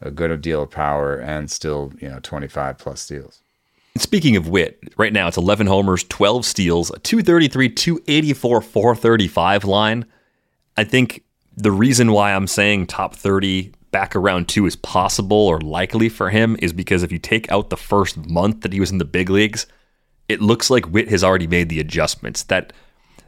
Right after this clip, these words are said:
Speaker 2: that forecast is my way of saying that what we've seen from May on from Witt is what I expect to see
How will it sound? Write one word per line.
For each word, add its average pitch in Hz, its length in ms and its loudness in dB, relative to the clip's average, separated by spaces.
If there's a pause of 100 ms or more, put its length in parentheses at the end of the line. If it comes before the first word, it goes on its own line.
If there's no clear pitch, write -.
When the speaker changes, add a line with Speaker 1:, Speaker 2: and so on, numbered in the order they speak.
(220)
Speaker 2:
that 104 340 0
forecast 123 680 0 (1040)
is 95 140 2
my 95 260 0
way 101 160 2
of 92 100 0
saying 92 380 2
that 87 160 0
what - 100 -8
we've 90 140 -4
seen 104 300 2
from 85 360 0
May 95 280 0
on 95 400 -2
from 110 220 2
Witt 104 300 2
is 87 140 -2
what 98 140 2
I 90 60 2
expect - 440 -4
to 90 80 -6
see 90 420 0